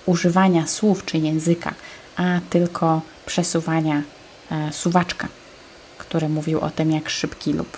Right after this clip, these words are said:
e, jak długi lub krótki był filmik. Oznacza to, że nasz język będzie miał wpływ na nasze myśli, nawet jeżeli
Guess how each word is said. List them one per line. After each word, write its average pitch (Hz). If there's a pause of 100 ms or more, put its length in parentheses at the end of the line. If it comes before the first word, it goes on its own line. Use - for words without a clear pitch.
(120)
e, 156
jak 156
długi 170
lub 170
krótki 165
był 156
filmik. 160 (720)
Oznacza 226
to, 156 (320)
że 170
nasz 170
język 190 (180)
będzie 269
miał 214
wpływ 175
na 165
nasze 156
myśli, 156 (300)
nawet 269
jeżeli 208